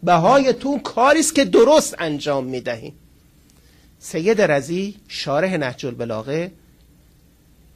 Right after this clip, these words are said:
به رقص آمده وقتی این رو، این جمله را خونده. میگه این کلمه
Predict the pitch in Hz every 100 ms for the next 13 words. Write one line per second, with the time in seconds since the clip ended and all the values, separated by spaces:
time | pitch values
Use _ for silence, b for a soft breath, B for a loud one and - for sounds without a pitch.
0 | _ _ _ _ _ _ - 147 131 151
1 | 208 - - 165 143 139 131 123 131 -
2 | - 131 120 120 110 - 127 127 135 113
3 | 117 113 104 - 110 104 104 - b b
4 | b b b 143 139 214 226 208 180 -
5 | 151 160 151 208